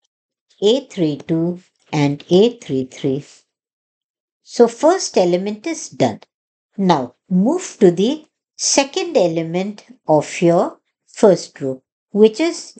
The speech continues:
A one two. Now this will have a sign minus one to the power one plus two.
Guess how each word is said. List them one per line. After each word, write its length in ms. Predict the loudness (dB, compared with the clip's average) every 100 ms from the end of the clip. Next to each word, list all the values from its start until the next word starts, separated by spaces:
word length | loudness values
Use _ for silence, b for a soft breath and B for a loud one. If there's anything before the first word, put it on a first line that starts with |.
| _ _
A 380 | 2 4 2 0
one 580 | -6 -8 -6 -6 -6 -10
two. 260 | -10 -10 -12 _ _ _ _ 0
Now 220 | 2 2
this 520 | -2 -4 -2 -4 -8
will 300 | -4 -2 -2
have 640 | -4 -6 -2 -2 -2 -10 -4
a 100 | -2
sign 640 | -2 -2 0 0 0 -6 -14 _ _ _ _
minus 720 | -2 2 2 2 -2 -6 -8
one 340 | -4 -2 -2 -4
to 100 | -6
the 140 | -4
power 480 | -2 0 0 0 -8
one 720 | -10 -12 0 2 2 -2 -10
plus 400 | -2 -2 -2 -12
two. 280 | -8 -8